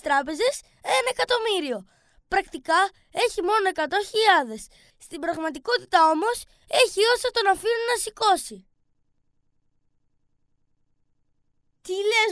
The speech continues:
μωρέ μπαμπά; Η μαμά λέει, «Είμαι μικρός γι' αυτά». Εγώ θέλω να πάμε στο M D S. Θέλω να αγοράσω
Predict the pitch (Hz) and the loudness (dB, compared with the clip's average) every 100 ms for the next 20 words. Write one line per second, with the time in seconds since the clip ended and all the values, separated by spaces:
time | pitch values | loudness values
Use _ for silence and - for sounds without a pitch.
0 | 330 349 339 302 285 294 294 277 _ _ | -2 -4 -2 -2 -2 2 2 0 _ _
1 | _ 349 359 427 466 480 494 494 480 466 | _ -8 -6 -2 0 0 0 -2 -4 -6
2 | 453 466 480 415 359 339 294 247 190 _ | -6 -2 -2 -2 -4 -6 -8 -8 -10 _
3 | _ _ _ 311 392 494 508 494 494 480 | _ _ _ -6 -4 -4 -2 -2 0 -4
4 | 480 508 508 494 494 466 403 480 480 311 | -2 -2 -2 -4 -4 -4 2 2 2 -2
5 | 262 - _ _ _ - 508 523 539 523 | -6 -14 _ _ _ -8 0 2 2 2
6 | 480 466 494 508 508 | 0 0 0 -2 0